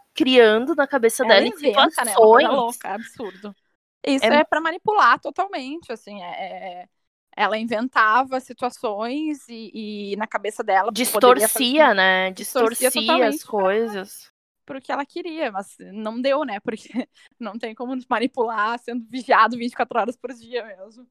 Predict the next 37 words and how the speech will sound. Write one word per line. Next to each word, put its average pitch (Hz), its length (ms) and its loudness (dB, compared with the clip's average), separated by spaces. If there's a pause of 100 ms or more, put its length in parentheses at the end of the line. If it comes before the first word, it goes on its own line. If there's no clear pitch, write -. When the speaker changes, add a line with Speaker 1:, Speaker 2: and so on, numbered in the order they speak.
(640)
Speaker 2:
Tu - 60 -20
consegue 226 340 -6
manipular 233 500 2
quem 254 220 -4
tá 294 120 4
lá 311 100 6
dentro, 320 400 -4
e 240 60 -8
de 254 140 -12
fato 247 380 0
ela 269 80 -8
tava 277 180 0
manipulando 269 520 -4
muita 302 260 -6
gente 277 300 -12
lá 233 120 -4
dentro. 185 480 -14 (300)
Só 214 200 0
que - 100 -18
aqui 254 180 -10
fora 269 400 2
as 302 120 -6
pessoas 330 340 -6
veem 277 240 -6
todos 269 260 -6
os 277 140 -10
lados 254 340 2
das 269 200 -4
coisas. 277 340 -2 (220)
Então, 302 240 0
eu 277 120 0
achei 349 240 -2
muito 349 240 -6
interessante 254 640 -6
esse 240 80 -16
Big 220 160 -18
Brother. 214 260 -2